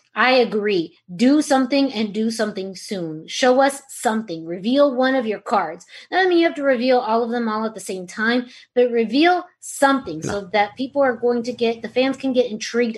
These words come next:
Speaker 1: enough to continue to watch and evolve. Evolve. Be a little bit more sophisticated in, in your approach, and I think, you know, we'll get somewhere. I think we're gonna be okay if you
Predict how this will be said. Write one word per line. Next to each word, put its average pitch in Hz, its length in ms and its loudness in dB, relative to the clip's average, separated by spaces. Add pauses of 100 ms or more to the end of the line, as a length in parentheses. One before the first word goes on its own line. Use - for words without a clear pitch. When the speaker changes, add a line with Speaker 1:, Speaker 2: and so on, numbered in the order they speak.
Speaker 1:
enough 202 340 -4
to 220 60 -14
continue 202 540 -8
to 196 120 -14
watch 170 360 -8
and 330 120 6
evolve. 247 500 4 (600)
Evolve. 233 500 4 (360)
Be 247 160 4
a 320 40 4
little 320 160 2
bit 320 120 2
more 311 120 4
sophisticated 254 760 -2
in, 233 160 0
in 226 240 0
your 226 180 2
approach, 226 520 0 (100)
and 220 100 0
I 202 120 -2
think, 240 440 -2 (240)
you 220 140 0
know, 185 280 0 (120)
we'll 202 220 2
get 202 240 2
somewhere. 147 520 -6
I 196 120 -6
think 233 220 0
we're 226 160 2
gonna 214 200 2
be 202 160 2
okay 175 500 0
if 165 140 -8
you 185 80 -8